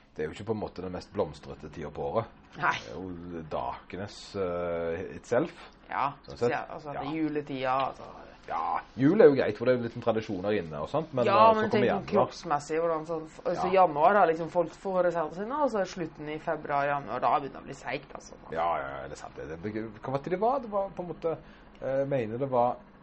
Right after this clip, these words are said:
Speaker 1: toogtjuende februar, så var den datoen da
Speaker 2: Ja, du
Speaker 1: flest
Speaker 2: hadde vel en
Speaker 1: startet.
Speaker 2: post
Speaker 1: Ja.
Speaker 2: om det på Instagram,
Speaker 1: Ja, eller om det
Speaker 2: sånn.
Speaker 1: var toogtjuende januar, litt usikker.
Speaker 2: Jeg
Speaker 1: Det
Speaker 2: tror det var
Speaker 1: var
Speaker 2: januar, altså.
Speaker 1: Januar, ja, det var ganske
Speaker 2: Mm.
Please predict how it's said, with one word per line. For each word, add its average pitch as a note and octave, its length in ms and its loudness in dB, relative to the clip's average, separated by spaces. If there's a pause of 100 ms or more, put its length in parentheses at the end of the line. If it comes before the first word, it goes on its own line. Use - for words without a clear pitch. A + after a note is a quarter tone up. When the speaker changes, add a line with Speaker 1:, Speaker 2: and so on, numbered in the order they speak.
(540)
Speaker 1:
toogtjuende A2+ 580 -6 (360)
februar, G3 500 0
så - 160 -8
var G#2+ 160 2
den G#2 140 0
datoen F#2+ 380 -2
da F#2+ 120 -2
Speaker 2:
Ja, B3+ 140 4
du C4 80 4
Speaker 1:
flest C4 80 0
Speaker 2:
hadde A#3+ 120 2
vel F#3+ 140 6
en B3 80 2
Speaker 1:
startet. - 100 -12
Speaker 2:
post G#3 240 2
Speaker 1:
Ja. F#3 220 4
Speaker 2:
om D#3+ 80 -8
det D#3 120 -4
på F#3 100 -6
Instagram, D3 320 2
Speaker 1:
Ja, G#3 120 8
eller F#3 100 4
om E3 60 4
det F3+ 60 -2
Speaker 2:
sånn. F#3+ 60 0
Speaker 1:
var D3 80 0
toogtjuende A#2+ 360 -4
januar, C3+ 320 2
litt - 160 -4
usikker. D#3 400 -4
Speaker 2:
Jeg - 0 -
Speaker 1:
Det G#3+ 60 -4
Speaker 2:
tror G3+ 100 2
det G3+ 140 6
var - 0 -
Speaker 1:
var B3 100 10
Speaker 2:
januar, F3 360 2
altså. G#3+ 100 -2
Speaker 1:
Januar, B2 320 4
ja, A2 60 4
det B2 80 4
var A#2 80 2
ganske F3 220 -4
Speaker 2:
Mm. - 100 -14